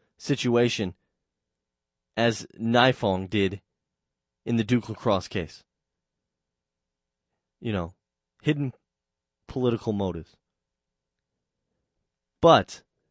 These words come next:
let's not jump the gun on Mike Vick. I'm not s-, I'm not saying dog fighting is good, is morally upright and just.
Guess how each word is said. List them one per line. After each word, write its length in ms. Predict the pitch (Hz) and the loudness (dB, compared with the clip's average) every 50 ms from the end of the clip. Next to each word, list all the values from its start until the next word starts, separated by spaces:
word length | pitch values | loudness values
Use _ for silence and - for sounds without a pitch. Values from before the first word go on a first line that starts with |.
| _ _ _ _ | _ _ _ _
let's 160 | - - - - | -18 -14 -8 -6
not 140 | 107 - | -6 -6
jump 260 | 131 113 113 131 120 - | -4 -2 -2 -2 -2 -4
the 60 | 101 | -6
gun 180 | 90 107 107 104 | -4 -2 -2 -2
on 140 | 95 92 95 | -2 -2 -4
Mike 200 | 92 92 90 87 | -4 -6 -6 -8
Vick. 360 | 87 87 82 80 - - - _ _ _ _ _ _ _ _ _ - | -10 -10 -10 -10 -14 -20 -20 _ _ _ _ _ _ _ _ _ -10
I'm 80 | - | -2
not 160 | 208 220 190 175 | 0 0 0 0
s-, 160 | - - - - | 0 -4 -4 -2
I'm 140 | - 196 220 | 0 4 6
not 180 | 220 202 - | 6 6 6
saying 320 | - - 202 196 185 160 135 | 6 4 4 4 4 4 6
dog 360 | 120 143 151 156 160 156 151 | 8 8 10 10 8 8 4
fighting 580 | - - - 139 131 131 123 123 123 123 123 - _ _ _ _ _ _ _ _ _ _ _ _ _ _ _ _ _ _ _ _ _ _ _ _ _ _ | 2 4 6 8 8 8 6 4 0 0 -2 -6 _ _ _ _ _ _ _ _ _ _ _ _ _ _ _ _ _ _ _ _ _ _ _ _ _ _
is 180 | - 117 113 107 | -4 -4 -4 -4
good, 380 | 101 - 131 123 110 95 85 - | -4 0 2 2 2 2 0 -2
is 180 | - 120 120 131 | -4 -4 -2 -2
morally 500 | 139 135 131 135 135 135 127 123 127 120 | 0 2 2 4 4 4 2 2 2 2
upright 520 | 107 113 - - 131 123 113 107 98 - - | 2 2 0 0 0 0 0 0 0 -2 -4
and 140 | 98 104 104 | -6 -6 -4
just. 480 | 95 - 110 101 90 82 80 - - | -2 2 2 2 2 0 -4 -12 -20